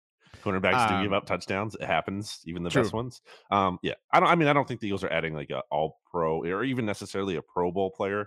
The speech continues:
Speaker 1: He was a Pro Bowler two years ago. Um, but it's obviously a good ad. They had a huge hole at cornerback too. And, uh, it's kinda funny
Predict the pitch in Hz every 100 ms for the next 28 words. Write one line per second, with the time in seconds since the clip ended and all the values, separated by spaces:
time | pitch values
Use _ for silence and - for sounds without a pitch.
0 | _ 85 78 - 82 78 85 82 _ _
1 | - 78 82 90 92 95 _ - _ -
2 | _ 87 87 82 - 107 127 110 - 95
3 | 80 76 87 76 80 95 87 101 85 92
4 | 90 - 95 87 80 - 123 120 117 _
5 | _ _ - 92 85 85 82 78 92 -
6 | 117 - 95 104 113